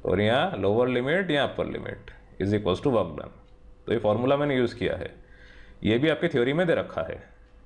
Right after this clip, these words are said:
तो three by two M A square, ये काम की चीज़ नहीं है, हमने इसको बाहर निकाल लिया, ज़ीरो to टू एक्स स्क्वायर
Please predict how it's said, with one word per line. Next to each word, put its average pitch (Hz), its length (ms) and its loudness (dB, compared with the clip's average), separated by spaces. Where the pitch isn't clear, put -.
तो - 80 -4
three 107 220 2
by 131 160 4
two 147 160 2
M 127 260 0
A 117 160 2
square, 135 440 0
ये 120 100 -4
काम 110 220 0
की 117 80 -6
चीज़ 123 200 0
नहीं 135 180 0
है, 143 120 0
हमने 131 140 -2
इसको 120 140 -4
बाहर 117 200 2
निकाल 123 240 0
लिया, 127 300 0
ज़ीरो 113 300 4
to 120 240 -2
टू 131 120 2
एक्स 113 220 0
स्क्वायर 107 380 0